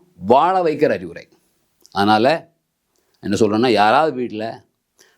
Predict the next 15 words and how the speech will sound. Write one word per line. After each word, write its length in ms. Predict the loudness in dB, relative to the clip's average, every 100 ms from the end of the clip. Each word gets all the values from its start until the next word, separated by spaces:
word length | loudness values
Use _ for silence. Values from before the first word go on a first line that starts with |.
| _
பிரச்சனை 320 | -2 2 0
இருந்ததுன்னு 260 | 2 0 0
வைங்க, 200 | -2 -4 -12 _ _ -8
டைவோ-, 440 | 0 2 2 0 -6 _ _ _
பிரிஞ்சு 300 | 0 2 4
போற 140 | 4
அளவுக்கு 260 | 2 0 -4
பிரச்சனை 240 | -10 -10
இருந்தாலே 400 | -10 -6 -6 -2 -4 -4 _ -6
உடனடியா 520 | 0 2 0 -2 0
ஆண்கள் 460 | 0 0 -2 -4 -4
தந்திரா 220 | -2 -2
கத்துக்கோங்க. 380 | -2 -8 -16 -20 _ _
ம். 240 | -6 -4 -6 _ _ _ _ _ _ _ _ _ _ _ 2
கேஸு, 360 | 2 2 2